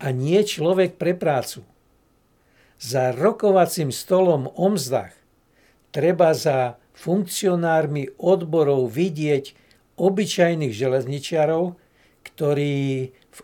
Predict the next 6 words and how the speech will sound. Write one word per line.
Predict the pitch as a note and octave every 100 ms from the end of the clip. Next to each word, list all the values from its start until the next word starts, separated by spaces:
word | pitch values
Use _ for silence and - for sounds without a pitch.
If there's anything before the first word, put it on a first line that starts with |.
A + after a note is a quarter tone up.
| -
ostatných | G#3 - G#3+ F3+ F#3 C#3
rokoch | D3+ F#3 - C3 -
prijali | D#3+ E3 D#3 D3+ C#3+
naliehavú | B2 B2 D3 G3 A3+ G#3+ F#3 E3+ D#3+
spoločenskú | D3 - E3+ E3+ E3+ E3+ E3 - D#3
výzvu | A2+ A#2+ G#2+ B2+ D#3+